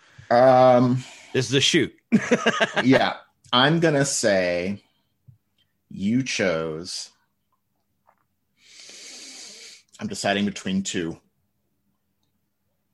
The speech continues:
Speaker 1: Steve Austin versus C M Punk.
Speaker 2: Okay. Okay. And, and d-, don't reveal. Either way, we'll wait for
Speaker 1: Yeah,
Speaker 2: the show
Speaker 1: you
Speaker 2: to,
Speaker 1: either,
Speaker 2: to
Speaker 1: you
Speaker 2: figure
Speaker 1: either,
Speaker 2: that.
Speaker 1: yep. Mm-hmm.
Speaker 2: Uh, I think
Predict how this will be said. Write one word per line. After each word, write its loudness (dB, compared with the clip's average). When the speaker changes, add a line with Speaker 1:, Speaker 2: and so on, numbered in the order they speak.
Speaker 1:
Steve -4
Austin -2
versus -8
C -8
M -10
Punk. -16
Speaker 2:
Okay. -4
Okay. -4
And, -4
and -8
d-, -8
don't -4
reveal. -2
Either -4
way, -2
we'll -4
wait -4
for -2
Speaker 1:
Yeah, 0
Speaker 2:
the -8
show -8
Speaker 1:
you 0
Speaker 2:
to, 2
Speaker 1:
either, -2
Speaker 2:
to -10
Speaker 1:
you -2
Speaker 2:
figure -2
Speaker 1:
either, -6
Speaker 2:
that. -6
Speaker 1:
yep. -8
Mm-hmm. -6
Speaker 2:
Uh, -4
I 0
think -6